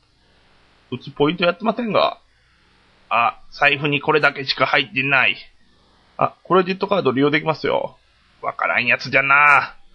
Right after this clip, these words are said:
もうストレートに言うぞ。いくらかまけんか。いやー、特価品ですんで。もう、この若造め。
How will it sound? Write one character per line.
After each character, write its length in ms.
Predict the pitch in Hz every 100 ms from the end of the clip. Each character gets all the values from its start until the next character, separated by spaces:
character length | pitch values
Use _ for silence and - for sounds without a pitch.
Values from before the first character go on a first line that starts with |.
| _ _ _
も 100 | 127
う 20 | 170
ス 80 |
ト 100 | -
レ 80 | 214
ー 60 | 180
ト 80 | 135
に 80 |
言 180 | 160 180
う 20 |
ぞ。 300 | 127 143 151 - - _ _ _ _
い 80 | 190
く 80 | 202
ら 80 |
か 100 | 151
ま 140 | 170 226
け 100 | 262
ん 60 |
か。 320 | 220 - - - _ _ _ _ _ _ 117
い 20 |
や 300 | 120 127 123
ー、 80 | - -
特 260 | 156 185 -
価 140 | -
品 180 | 294 320
で 120 | 302
す 120 | -
ん 100 | 139
で。 360 | 127 107 92 - - - - _ _ _ _ _ _ _ -
も 300 | 87 92 101
う、 80 | -
こ 180 | -
の 200 | 90 78
若 300 | 85 - -
造 300 | - 107 101
め。 440 | 113 117 117 120